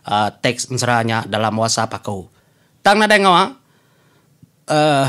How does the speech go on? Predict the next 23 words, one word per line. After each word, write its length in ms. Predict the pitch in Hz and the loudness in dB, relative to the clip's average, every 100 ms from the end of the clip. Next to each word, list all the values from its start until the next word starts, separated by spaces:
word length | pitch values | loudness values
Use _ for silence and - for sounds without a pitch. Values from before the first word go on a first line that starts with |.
| 110 - | -4 -6
kita 320 | 185 180 196 | -4 2 4
nganti 480 | 175 160 151 170 165 | 4 2 2 2 2
yang 160 | 139 | 2
ngau, 480 | 143 139 127 117 101 _ _ _ _ _ _ _ | 2 4 2 0 -6 _ _ _ _ _ _ _
uh, 80 | - | -8
namanya 400 | 147 139 151 151 | -4 0 0 0
tu 0 | |
tadi, 320 | 143 185 285 - _ - | -2 -2 -6 -12 _ 0
uh, 320 | 147 147 135 127 | 2 4 2 0
Nsra 400 | 151 165 143 - | 0 2 2 2
tu. 160 | 117 98 _ _ _ _ _ _ 147 | -2 -4 _ _ _ _ _ _ -4
Nsra 400 | 156 165 143 120 | 2 4 4 2
Juang. 320 | 127 107 107 | -2 -2 -2
Nyak 160 | 165 | 0
lai 160 | 135 156 143 | 2 0 0
ko 240 | 143 131 | 0 0
ngansak 320 | 131 135 151 120 | -2 0 -2 -2
wini 240 | 139 196 220 | -2 -2 0
tadi, 240 | 180 143 | -2 0
ngansak 400 | 185 196 208 131 | 0 2 0 0
ko 80 | 151 | -2
lemai 240 | 139 135 | 0 -2
tadi. 320 | 123 120 110 | -2 -6 -8